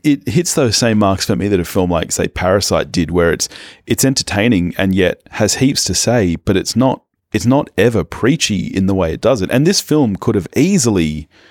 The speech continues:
gone preachy, and you'd forgive it if it did, but it doesn't. The way it tackles its subject matter is just so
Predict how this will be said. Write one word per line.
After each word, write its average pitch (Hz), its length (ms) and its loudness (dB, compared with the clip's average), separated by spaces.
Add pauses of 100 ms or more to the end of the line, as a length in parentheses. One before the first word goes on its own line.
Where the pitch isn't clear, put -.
(460)
gone 85 420 0 (220)
preachy, 87 540 0
and 123 180 2
you'd 120 140 2
forgive - 440 0
it - 160 -2
if 87 100 -4
it - 140 -6
did, - 360 0 (480)
but 123 120 0
it 98 220 -8
doesn't. - 420 0 (120)
The 120 100 2
way 123 220 4
it 127 120 0
tackles 123 400 0
its - 120 -4
subject 117 420 0
matter 80 320 -2
is 95 220 -2
just - 260 0
so 90 640 0